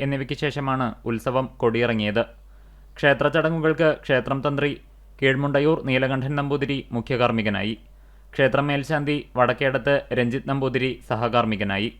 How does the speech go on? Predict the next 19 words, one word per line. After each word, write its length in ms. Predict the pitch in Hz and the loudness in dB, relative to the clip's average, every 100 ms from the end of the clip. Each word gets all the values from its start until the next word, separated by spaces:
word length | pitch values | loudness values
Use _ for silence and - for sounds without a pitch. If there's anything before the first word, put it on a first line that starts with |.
| - - - - - | -18 -20 -20 -20 -8
ക്ഷേത്രോത്സവ 600 | - 135 131 147 147 165 165 | 2 2 4 0 0 0 0
വേദിയിൽ 340 | 165 160 160 160 - | 0 2 0 0 0
സാംസ്കാരിക 540 | 131 127 - 135 139 147 | 0 0 0 0 0 -2
സമ്മേളനം 420 | 156 147 143 143 135 - - - - | -2 0 0 0 -4 -12 -20 -10 0
ഗുരുവായൂർ 460 | 127 127 127 147 147 135 | 2 4 6 4 2 -2
മുൻ 120 | 131 131 | -2 -2
മേൽശാന്തിയും 600 | 127 127 151 139 139 135 120 - - - - | -4 -2 -2 -2 -2 -4 -6 -14 -20 -12 0
കുറൂരമ്മ 420 | 139 139 147 151 151 - | 2 4 4 4 2 0
ശ്രീകൃഷ്ണക്ഷേത്രം 840 | - 131 127 143 147 170 131 151 143 123 | -2 0 0 -4 -2 -2 0 0 0 0
മേൽശാന്തിയുമായ 840 | 123 120 147 139 143 147 139 139 - | 0 0 -2 0 -2 0 2 0 0
പുതുമന 440 | 135 120 123 127 131 - | -2 0 0 2 0 -2
ശ്രീജിത്ത് 440 | - 120 110 143 135 | -4 -2 -2 -2 -2
നമ്പൂതിരി 420 | 131 131 123 131 - 117 | -2 -2 -2 -4 -4 -6
ഉദ്ഘാടനം 460 | 107 120 120 113 104 | -2 0 2 0 -4
ചെയ്തു. 200 | 101 110 - - - - - | -4 -4 -6 -16 -20 -10 0
തുടർന്നുള്ള 440 | 143 147 151 165 160 | 4 6 6 2 2
ദിവസങ്ങളിൽ 440 | 165 170 170 170 165 - | 2 0 0 0 0 -2
ക്ഷേത്ര 320 | 143 131 135 143 | 0 2 0 -4
സംസ്കൃതിയിൽ 500 | 156 160 147 151 | -4 -4 -2 -2